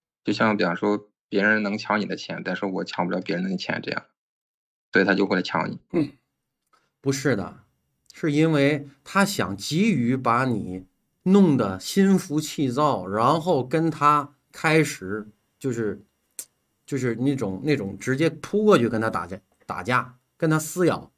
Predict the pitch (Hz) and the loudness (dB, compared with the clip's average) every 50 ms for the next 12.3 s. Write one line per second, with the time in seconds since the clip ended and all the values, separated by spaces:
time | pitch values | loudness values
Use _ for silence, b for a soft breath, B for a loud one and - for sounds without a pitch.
0 | _ _ _ _ _ _ _ _ _ _ _ _ _ _ _ _ _ _ _ _ | _ _ _ _ _ _ _ _ _ _ _ _ _ _ _ _ _ _ _ _
1 | _ _ _ _ _ _ _ _ _ _ _ _ _ _ - - 202 185 170 151 | _ _ _ _ _ _ _ _ _ _ _ _ _ _ -2 4 4 4 4 4
2 | - - 185 170 180 151 123 104 95 101 101 - 156 180 185 - 156 120 120 147 | 4 4 4 4 4 0 0 0 -4 -4 -4 -4 0 0 2 4 4 2 2 2
3 | 180 175 165 156 135 127 131 - 170 175 180 165 131 127 143 147 165 156 - 143 | 0 0 2 0 0 -2 -2 0 2 2 2 2 2 2 2 0 0 -2 -2 -2
4 | 113 110 113 127 151 175 160 139 139 127 113 107 98 95 - _ _ _ _ _ | -2 0 2 4 4 4 4 2 0 -4 -10 -10 -12 -14 -16 _ _ _ _ _
5 | _ _ _ _ _ _ _ _ _ _ _ _ _ _ _ _ _ _ _ _ | _ _ _ _ _ _ _ _ _ _ _ _ _ _ _ _ _ _ _ _
6 | _ _ _ _ _ _ _ _ _ _ _ _ - - 156 202 233 - 117 101 | _ _ _ _ _ _ _ _ _ _ _ _ -2 0 2 2 2 2 0 2
7 | 113 165 208 214 165 127 110 101 90 80 80 82 - _ _ _ _ - - 254 | 4 4 6 6 4 2 2 0 -2 -4 -10 -18 -20 _ _ _ _ -2 0 2
8 | 262 233 214 180 202 202 156 110 98 98 113 143 180 170 143 139 143 170 220 220 | 4 6 6 6 6 4 4 2 2 0 0 2 0 0 0 -2 -2 -2 -2 -2
9 | 170 123 107 104 104 - - _ _ _ _ _ - - 156 156 - - 220 170 | -2 -4 -4 -4 -4 -8 -16 _ _ _ _ _ 0 0 0 0 2 2 2 2
10 | - - - _ - - 196 165 117 104 98 98 - 165 170 190 202 202 160 131 | 0 -2 -12 _ 0 2 2 2 2 -2 -6 -2 0 0 2 2 2 2 2 2
11 | 135 131 131 - 185 196 202 185 180 180 180 180 - - 101 - - 120 135 131 | 0 -2 -2 0 -2 0 2 2 0 0 -2 -4 -4 -8 -8 -4 -2 0 0 0
12 | 127 143 147 147 147 | 0 0 -2 -4 -6